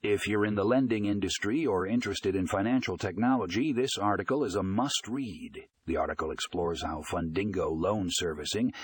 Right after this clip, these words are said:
a cloud-based crom solution, is transforming the funding processes for businesses. With its user-friendly interface and powerful features, Fundingo streamlines loan management, automates tasks, and improves communication between lenders and borrowers.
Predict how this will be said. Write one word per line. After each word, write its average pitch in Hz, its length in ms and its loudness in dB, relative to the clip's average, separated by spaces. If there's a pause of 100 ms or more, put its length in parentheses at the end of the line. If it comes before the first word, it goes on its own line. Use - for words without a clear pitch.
(100)
a 82 80 -2
cloud-based 110 880 0
crom 113 340 2
solution, 117 600 0 (200)
is 120 140 0
transforming 127 680 2
the 80 80 -4
funding 87 360 0
processes 92 600 -4
for 117 100 -2
businesses. 104 540 -4 (460)
With 76 140 -4
its 76 180 -6
user-friendly 113 1000 0
interface 117 680 -2
and 104 180 -6
powerful 110 480 0
features, 104 580 -2 (280)
Fundingo 120 640 2
streamlines 117 840 0
loan 123 380 2
management, 107 580 0
automates 120 560 0
tasks, 104 560 -4
and 117 140 -2
improves 113 540 -2
communication 107 720 -2
between 110 360 -2
lenders 98 440 0
and 92 160 -2
borrowers. 92 960 -2